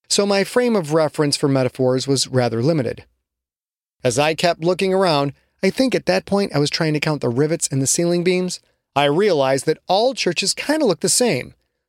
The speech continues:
Big space, ceiling that angles up, pointy bits up on top that aim for the sky. Those two concepts stayed in my head for many years,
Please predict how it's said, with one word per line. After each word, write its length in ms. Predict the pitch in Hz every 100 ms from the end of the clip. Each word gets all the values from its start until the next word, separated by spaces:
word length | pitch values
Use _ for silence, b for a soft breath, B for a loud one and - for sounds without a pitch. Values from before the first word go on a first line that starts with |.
| _ -
Big 260 | 135 123
space, 500 | - - 196 202 - - _ _
ceiling 420 | - 233 247 226
that 120 | 165 160
angles 380 | 180 185 175
up, 200 | 202 196 - _ _
pointy 300 | 285 320 220
bits 280 | 131 120 175
up 160 | 165
on 180 | 170 170
top 300 | - 190 196 151
that 160 | 170
aim 200 | 151 135
for 120 | 127 147
the 80 |
sky. 420 | 147 - 110 - - _ _ _ _ _ _ _ _ _ -
Those 260 | 208 214
two 220 | - 302 311
concepts 560 | 226 190 147 139 123
stayed 340 | - - 294 320
in 80 |
my 160 | 208 175
head 220 | 143 147
for 100 | -
many 340 | 139 143 151 135
years, 300 | - -